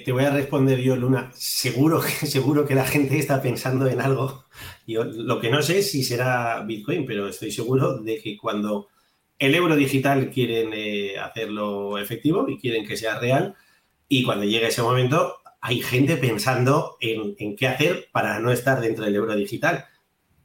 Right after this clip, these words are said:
Y si, si es Bitcoin la respuesta, pues, pues estará muy bien, porque entonces habrá mucha gente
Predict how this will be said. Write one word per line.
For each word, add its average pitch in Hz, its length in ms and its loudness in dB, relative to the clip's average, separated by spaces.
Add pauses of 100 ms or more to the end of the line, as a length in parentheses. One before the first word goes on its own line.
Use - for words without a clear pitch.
(340)
Y - 140 -6
si, 107 500 -4
si 113 220 -6
es 110 160 -2
Bitcoin 127 440 0
la 143 140 0
respuesta, 131 480 -2
pues, 104 680 -4 (360)
pues 123 160 0
estará 120 260 0
muy 139 140 4
bien, 160 120 2
porque 160 200 -2
entonces 131 240 2
habrá 123 180 2
mucha 135 300 4
gente 131 400 -2